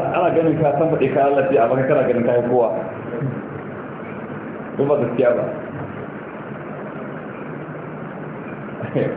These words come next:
An ce wannan ya sha ta sai ya gamu da akuya. Ya ce, "Wai ke da Allah lahiya da na ga na yi nan ke, ke, ke biyo, na yi nan ke." <laughs> Na yi tsaye kuma sai ya tsaye, na lahiya.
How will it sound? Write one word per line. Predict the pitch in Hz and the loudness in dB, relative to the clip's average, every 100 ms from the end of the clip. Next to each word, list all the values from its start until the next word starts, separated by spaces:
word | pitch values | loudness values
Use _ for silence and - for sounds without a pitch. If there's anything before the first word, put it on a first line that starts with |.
| - - - - - - - - - - | -6 -8 -8 -8 -8 -8 -10 -10 -8 0
An | 143 151 | 2 6
ce | 143 | 6
wannan | 147 156 127 - - - | 8 6 4 2 0 -4
ya | - 139 | 2 2
sha | 139 156 147 | 4 4 4
ta | 135 | 4
sai | 143 143 135 107 | 4 4 4 2
ya | - | 2
gamu | 131 127 127 | 4 4 6
da | 107 | 4
akuya. | 107 131 110 - - - - - - - - - - - 71 71 - - - - - - - | 6 6 6 2 -4 -8 -8 -10 -10 -10 -10 -10 -10 -10 -10 -10 -10 -10 -10 -10 -10 -10 -2
Ya | 123 | -2
ce, | 131 135 | 0 4
"Wai | 143 | 6
ke | 151 165 156 | 6 6 6
da | |
Allah | 131 143 147 | 6 4 4
lahiya | 135 143 151 127 | 4 4 6 4
da | 123 | 4
na | 131 | 4
ga | 135 135 | 4 6
na | 143 | 6
yi | 156 151 | 4 2
nan | 123 113 | 2 2
ke, | 127 123 - - - - - | 4 4 2 -4 -6 -8 -2
ke, | 139 139 143 143 | 4 6 4 2
ke | 143 135 | 2 4
biyo, | 135 143 127 | 6 6 8
na | 117 151 | 6 6
yi | 156 | 4
nan | 151 - | 2 4
ke." | 131 | 4
<laughs> | 127 151 135 147 139 139 - - - - - | 4 2 2 0 0 -2 -2 -4 -4 -4 -2
Na | 120 151 | 4 4
yi | 175 | 4
tsaye | - 151 | 4 4
kuma | 147 143 | 4 4
sai | 147 156 | 6 6
ya | 165 | 6
tsaye, | 131 127 117 | 4 2 2
na | 135 147 - | 2 2 2
lahiya. | 131 151 160 170 | 2 4 6 4